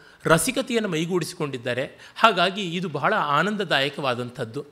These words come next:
ಆಶುಕವಿಗಳಾದವರು, ಕಾವ್ಯ ರಸಿಕರಾದವರು ನಿರಂತರ ಕಾವ್ಯ ಚಿಂತನೆಯಲ್ಲಿ ತಮ್ಮನ್ನು ತೊಡಗಿಸಿಕೊಳ್ತಕ್ಕಂಥವರು ಪೃಚ್ಛಕರಾಗಿ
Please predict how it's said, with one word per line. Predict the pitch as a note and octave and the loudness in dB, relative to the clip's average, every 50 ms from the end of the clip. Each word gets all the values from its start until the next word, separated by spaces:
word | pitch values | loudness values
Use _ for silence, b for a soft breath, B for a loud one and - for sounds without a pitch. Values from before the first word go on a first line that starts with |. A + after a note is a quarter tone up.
| B B B B B B | B B B B B B
ಆಶುಕವಿಗಳಾದವರು, | C3 D3+ G3+ - C4+ B3 B3 A3 G#3+ F#3 G3 E3+ D3+ C3+ C3+ B2+ A#2+ A#2 C#3+ D#3 | 4 4 4 4 2 2 0 0 2 2 2 2 2 2 0 -4 -4 -4 -6 -4
ಕಾವ್ಯ | - - D3 F3+ G3 A#3+ B3 | 2 2 2 2 2 2 0
ರಸಿಕರಾದವರು | A3+ - - G#3+ - G3+ F3+ D#3 D3 B2+ C#3 B2+ A#2+ C3 D#3 E3+ B B B B B | 0 -2 -2 -4 -2 0 0 0 0 -2 -4 -4 -4 -4 -4 -4 B B B B B
ನಿರಂತರ | F3+ G3 A3 B3+ C4 A#3+ - A#3+ A#3 | 2 2 2 2 0 -2 -2 -2 -2
ಕಾವ್ಯ | A#3 - F#3 F#3 G#3 G3+ A3+ | 2 4 6 6 6 4 0
ಚಿಂತನೆಯಲ್ಲಿ | A3 - - G#3+ A#3 A#3+ - C4 C4 A#3+ A#3+ A#3+ A3+ A3 G3+ F3+ | -2 -2 -2 -2 -2 0 0 0 2 4 4 4 4 4 2 2
ತಮ್ಮನ್ನು | - F#3+ E3+ E3 E3+ D#3+ D#3+ | 2 0 0 0 0 -2 -2
ತೊಡಗಿಸಿಕೊಳ್ತಕ್ಕಂಥವರು | - C#3 D3+ F#3+ G#3+ A3+ - - B3+ A#3+ A#3 A#3+ A3 A3 - G3 F#3 - F#3 F3+ E3 | -2 -2 0 0 0 -2 -2 -2 -2 -4 -2 -2 -4 -6 -6 -8 -4 -2 -2 -2 -2
ಪೃಚ್ಛಕರಾಗಿ | D#3 - E3 D3 - - G#3 - - E3+ D3+ B2+ A2 B2+ D3+ E3+ | -2 -6 -8 -8 -6 -8 -6 -2 0 0 0 0 0 -4 -6 -8